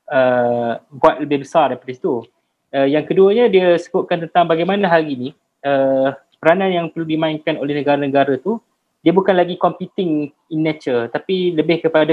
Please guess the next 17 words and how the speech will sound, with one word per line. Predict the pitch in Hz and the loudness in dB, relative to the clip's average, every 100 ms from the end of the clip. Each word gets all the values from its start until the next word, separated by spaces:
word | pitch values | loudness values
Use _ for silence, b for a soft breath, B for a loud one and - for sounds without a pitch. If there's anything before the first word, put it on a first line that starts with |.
| 160 | 2
collaboration, | 160 156 147 147 _ | 0 2 0 -2 _
collaborate. | - 151 147 139 120 - _ _ _ _ _ 127 | -6 -2 -2 -4 -8 -10 _ _ _ _ _ -2
Uh, | 135 131 131 131 127 | 2 4 4 4 2
dan | 143 147 | 0 -2
kita | - - 165 160 160 | -6 0 4 4 2
kena | 151 156 156 | -2 -2 -2
tangani | 156 160 165 170 165 | 0 0 0 -4 -8
secara | - 170 160 | 0 2 2
bersama. | 160 160 147 117 110 _ _ _ _ _ | 2 0 0 -6 -10 _ _ _ _ _
So, | - 165 165 165 160 | 2 6 6 4 2
dalam, | 147 160 156 156 143 | 2 2 2 -2 0
dalam | 147 143 143 104 | 0 0 -4 -10
isu-isu | 143 160 151 - 143 135 131 127 | -8 -6 -6 -4 -2 -2 -4 -6
melibatkan | 139 131 107 - 135 123 | -4 -2 -2 0 0 -2
undang-undang, | 120 131 127 135 135 131 127 | -6 -6 -2 2 2 2 -2
lawmakers, | 123 120 127 143 120 120 - | -8 -10 -10 -6 -4 -6 -10
uh, | 139 135 | -10 -10